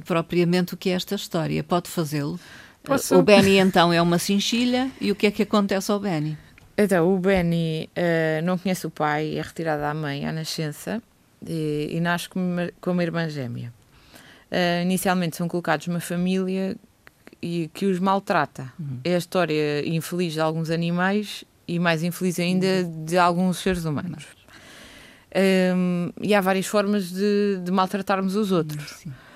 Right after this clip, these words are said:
Speaker 2: No caso das chinchilas, não é só bater e regar com elas, que isto, isto é assim, pronto, nenhum de
Speaker 1: Sim.
Speaker 2: nós gosta,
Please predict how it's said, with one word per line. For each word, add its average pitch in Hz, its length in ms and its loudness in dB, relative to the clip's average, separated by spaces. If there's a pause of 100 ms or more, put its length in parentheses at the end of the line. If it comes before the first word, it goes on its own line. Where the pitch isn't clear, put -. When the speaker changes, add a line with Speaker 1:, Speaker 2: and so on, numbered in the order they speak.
(300)
Speaker 2:
No 226 120 4
caso 165 280 0
das 170 100 0
chinchilas, 202 680 0
não 180 180 0
é 175 120 0
só 165 240 -2
bater 160 480 -2
e 151 40 -4
regar 151 340 -4
com 165 180 -2
elas, 185 480 -2 (180)
que - 100 -12
isto, - 180 -16 (120)
isto - 200 -16
é - 20 -8
assim, 156 320 -8 (220)
pronto, 151 260 0 (160)
nenhum 170 220 2
de 165 60 2
Speaker 1:
Sim. 156 40 4
Speaker 2:
nós 156 240 2
gosta, 156 460 -2